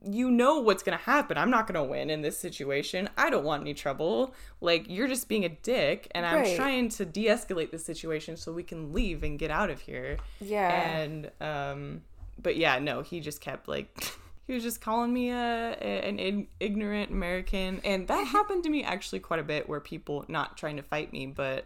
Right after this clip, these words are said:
Speaker 1: um,
Speaker 2: Calling you an ignorant American?
Speaker 1: Yeah, like, I would say I was American, and at some point I would just stop saying that, and I would be like, "I'm Canadian."
Speaker 2: Yeah, I was gonna say, when I went to Colombia, it was like, I either would say I was from Alaska,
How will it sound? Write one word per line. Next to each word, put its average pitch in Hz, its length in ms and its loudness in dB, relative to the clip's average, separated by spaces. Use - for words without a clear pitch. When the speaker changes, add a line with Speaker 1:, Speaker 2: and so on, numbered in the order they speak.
Speaker 1:
um, 135 400 -6
Speaker 2:
Calling 170 300 -4
you 170 80 -10
an 165 80 -12
ignorant 165 340 -10
American? 165 440 -14
Speaker 1:
Yeah, 185 360 2
like, 160 200 -2
I 175 160 4
would 180 180 -4
say 165 380 0
I 156 160 0
was 156 180 -4
American, 151 460 -6
and 143 140 -4
at - 100 -12
some 226 180 0
point 180 240 -4
I 165 140 0
would 160 160 -2
just 160 260 -8
stop 160 300 -2
saying 151 580 -6
that, 151 260 0
and 151 340 -6
I 160 140 6
would 156 180 0
be 160 120 0
like, 147 340 0
"I'm 311 160 0
Canadian." 165 560 -4
Speaker 2:
Yeah, 220 340 4
I 202 120 4
was 208 140 2
gonna 220 160 -2
say, 214 200 4
when 190 100 0
I 190 80 2
went 196 160 -4
to 196 80 -2
Colombia, 180 540 -2
it 170 40 -2
was 170 160 -4
like, 170 320 -4
I 170 120 -2
either 165 800 -2
would 170 160 -6
say 185 100 6
I 175 40 8
was 165 100 2
from 170 100 -8
Alaska, 233 560 -6